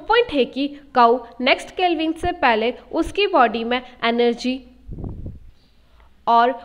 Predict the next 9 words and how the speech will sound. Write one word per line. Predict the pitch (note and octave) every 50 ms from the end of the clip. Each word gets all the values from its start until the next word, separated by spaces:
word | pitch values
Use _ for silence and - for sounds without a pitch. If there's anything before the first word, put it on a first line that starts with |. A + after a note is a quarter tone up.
| - - -
बॉडी | B3 B3 B3 B3+ F#4 G#4+
फैट | A4+ - C#4+ B3 C4 E4 - - - - - -
स्टोर | - - - C4+ B3 B3 B3 B3
कर | B3 A3+ A3+
सके। | A3 - A3+ G#3+ - - G#3 G#3 G#3 G#3 - - - - - - - - - - - _ _ _ _ _ _ _ _ _ _ _ _ _ _ _ _ _ _ _ _ _ _ _ -
The | G#3 C4 C4+
next | C4 B3 B3 - -
topic | - E4 D#4+ D#4+ D#4+ E4+ E4 -
is | D#4+ F4 F4